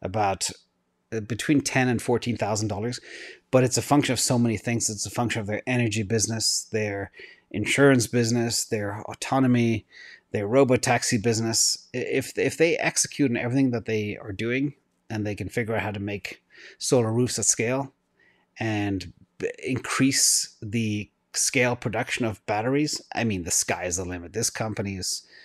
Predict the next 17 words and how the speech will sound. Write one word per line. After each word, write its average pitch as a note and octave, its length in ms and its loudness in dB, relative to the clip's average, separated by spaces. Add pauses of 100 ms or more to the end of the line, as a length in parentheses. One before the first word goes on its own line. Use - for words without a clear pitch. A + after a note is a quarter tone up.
(460)
so F#3 420 10
far D#3+ 240 8
ahead C3 240 4
of B2 60 4
every A#2+ 260 2
other G#2+ 260 0 (240)
car - 200 2
company, A2 260 -2
but G#2+ 200 -6 (160)
the A2+ 340 -4
mistake D3 400 0
that B2+ 120 -6
people B2+ 300 -4
make G2+ 300 -4
all A#2 100 -2
the B2 60 -6
time C3+ 340 -6